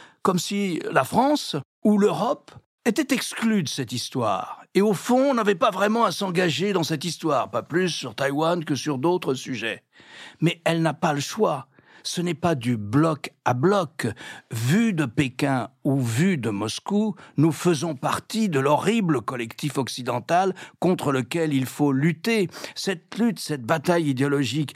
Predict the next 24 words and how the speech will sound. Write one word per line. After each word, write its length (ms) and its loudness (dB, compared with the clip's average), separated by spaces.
elle 120 0
n'est 80 0
pas 340 -2
sino-américaine, 1600 0
ou 100 4
elle 60 2
n'est 80 0
pas 180 0
d'un 160 -2
côté 320 0
les 160 0
Russes 380 0
et 60 -8
les 100 -6
Chinois 420 -2
contre 320 2
les 160 0
Américains 540 0
de 80 2
l'autre. 280 0
Elle 180 0
est 240 -2
contre 400 -2
l'Occident. 680 -2